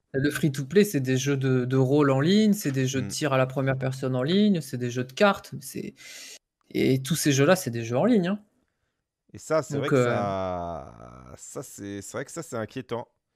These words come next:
Speaker 1: Alors après, il y a une rumeur qui, qui évoque, en fait, euh... et peut-être qu'on se monte le bourrichon pour rien, euh, peut-être que P E S deux mille vingt-deux, euh, sortira normalement, et à côté de lui, il y aura P E S Lite,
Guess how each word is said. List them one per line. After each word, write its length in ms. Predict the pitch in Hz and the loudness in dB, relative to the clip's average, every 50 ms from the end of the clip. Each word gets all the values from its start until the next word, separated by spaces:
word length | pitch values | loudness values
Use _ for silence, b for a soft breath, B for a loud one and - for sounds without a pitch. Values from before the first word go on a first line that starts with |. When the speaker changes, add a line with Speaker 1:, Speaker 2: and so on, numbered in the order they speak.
| _ _ _ - | _ _ _ 4
Speaker 1:
Alors 160 | 139 139 147 | 6 8 8
après, 220 | 156 156 - 254 254 | 8 8 6 6 8
il 20 | |
y 40 | 202 | 8
a 40 | 165 | 8
une 120 | 165 165 | 8 6
rumeur 460 | 160 165 175 180 190 202 214 208 208 | 6 6 6 6 6 6 4 4 2
qui, 260 | - - 135 131 127 135 | -2 -6 -6 -6 -6 -6
qui 220 | - 131 131 135 | -6 -2 0 0
évoque, 360 | 143 143 147 170 180 175 - | 0 0 0 0 0 0 -2
en 80 | 147 143 | -4 -6
fait, 380 | - - 170 170 165 - - - 143 | -2 -2 -2 -2 -2 -6 -12 -8 -4
euh... 400 | 131 127 127 123 123 120 120 120 | -2 -2 -2 -2 -2 -2 -2 -2
et 100 | 120 117 | -4 -4
peut-être 340 | - 131 127 143 156 139 | -6 -8 -2 -2 -2 -2
qu'on 160 | - - 135 131 | 0 -4 -4 -2
se 160 | 131 - 156 | -2 0 0
monte 220 | 147 147 143 139 | 0 0 2 2
le 60 | 135 | 2
bourrichon 440 | 131 131 131 131 139 131 135 143 139 | 4 4 4 4 4 4 4 2 0
pour 160 | 131 135 131 | 0 2 2
rien, 240 | 143 151 170 185 190 B B B B B B _ _ - 123 | 2 2 2 0 0 B B B B B B _ _ -2 0
euh, 140 | 123 123 117 | 2 2 2
peut-être 420 | 117 156 151 147 - 185 175 - | 2 0 0 4 6 4 4 4
que 120 | - 143 | 2 0
P 220 | 131 135 139 147 147 | 2 4 6 6 6
E 60 | 151 | 8
S 120 | 156 143 131 | 6 6 4
deux 80 | 143 | 4
mille 180 | 147 151 151 139 | 4 4 4 4
vingt-deux, 580 | 131 147 147 151 151 143 160 170 170 143 - - _ - | 4 4 4 4 4 4 4 4 2 2 0 -4 _ -6
euh, 80 | 139 127 | -6 -4
sortira 840 | 131 - 147 139 - - - 147 143 143 147 151 139 - - - _ _ - | -2 0 0 0 0 0 0 2 4 6 8 8 8 6 4 -2 _ _ 0
normalement, 640 | 135 131 127 131 131 127 131 135 151 196 254 - b b b b b b _ _ - | 2 4 6 8 8 8 8 6 6 6 4 -2 b b b b b b _ _ 0
et 100 | 147 - - | 0 4 4
à 80 | 170 175 | 4 4
côté 320 | - 190 180 175 180 170 | 8 8 6 8 8 4
de 80 | 151 143 | 4 4
lui, 180 | 143 156 185 | 2 4 4
il 60 | 214 202 | 6 6
y 60 | 156 | 6
aura 240 | 135 123 151 147 - | 6 4 4 2 2
P 100 | 139 127 | 2 2
E 40 | 135 | 2
S 140 | 143 135 - | 2 0 -2
Lite, 340 | 131 123 - - - _ | -4 -4 -4 -8 -18 _